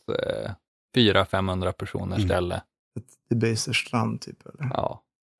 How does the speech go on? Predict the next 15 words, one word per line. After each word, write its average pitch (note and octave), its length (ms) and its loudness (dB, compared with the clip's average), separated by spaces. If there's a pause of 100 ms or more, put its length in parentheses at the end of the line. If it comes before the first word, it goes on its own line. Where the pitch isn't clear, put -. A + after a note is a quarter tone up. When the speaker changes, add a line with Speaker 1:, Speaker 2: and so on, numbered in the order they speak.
(140)
Speaker 1:
eller - 160 -16
Slussen. - 520 -10 (520)
Eller, - 120 -4
Speaker 3:
Mm. G2+ 220 0 (220)
Speaker 1:
ja, A2+ 140 8
jag F#2+ 100 4
vet F#2+ 100 0
inte. E2+ 160 -16 (160)
Något, G#2+ 200 0 (380)
något B2+ 120 10
Speaker 3:
Nej, C3+ 100 4
men, D3+ 100 6
Speaker 1:
inte A2+ 300 6
för G2+ 60 -2
stort, G2 340 0